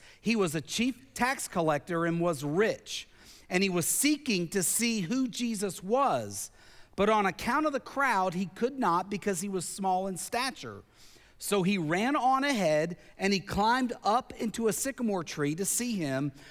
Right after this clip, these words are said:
for he was about to pass that way. And when Jesus came to the place, he looked up and said to him,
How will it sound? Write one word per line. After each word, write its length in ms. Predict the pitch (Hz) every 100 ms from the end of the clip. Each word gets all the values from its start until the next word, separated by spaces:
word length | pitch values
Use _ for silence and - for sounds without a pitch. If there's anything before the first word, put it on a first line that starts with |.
| -
for 160 | 196 175
he 140 | 202
was 160 | 196 175
about 380 | 160 214 202
to 80 | 190
pass 400 | - 165 147 -
that 200 | 156 147
way. 440 | 147 170 131 90 92 _ - - - -
And 160 | 240 226
when 160 | 208 156
Jesus 640 | 139 233 262 294 277 -
came 320 | 214 220 240
to 100 | 277
the 100 | 277
place, 640 | - 165 151 147 147 - - - -
he 180 | - 214
looked 460 | 190 165 262 - 208
up 260 | 180 175 -
and 160 | 190 165
said 320 | - 247 254
to 100 | 196
him, 420 | 147 123 120 135